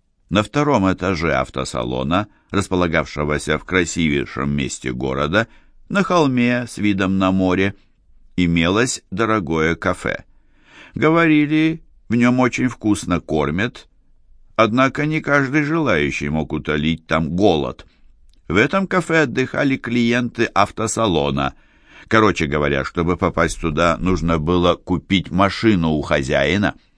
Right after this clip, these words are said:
Горожан изумляло, что из зала кафе, несмотря на заявление Миронюка, часто выходили всем знакомые люди, занимавшие в Южноморске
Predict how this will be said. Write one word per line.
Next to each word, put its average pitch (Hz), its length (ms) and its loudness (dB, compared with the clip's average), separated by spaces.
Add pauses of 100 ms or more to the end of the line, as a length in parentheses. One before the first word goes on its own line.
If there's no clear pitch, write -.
(460)
Горожан 117 600 4
изумляло, 165 760 4 (400)
что - 220 2
из 113 180 8
зала 120 420 4
кафе, 113 460 -2
несмотря 95 560 0
на 85 140 0
заявление 80 720 0
Миронюка, 80 720 0 (460)
часто 180 420 0
выходили 165 760 2
всем 143 280 -2
знакомые 131 760 0
люди, 104 340 4
занимавшие 101 840 0
в 95 40 -2
Южноморске 92 960 2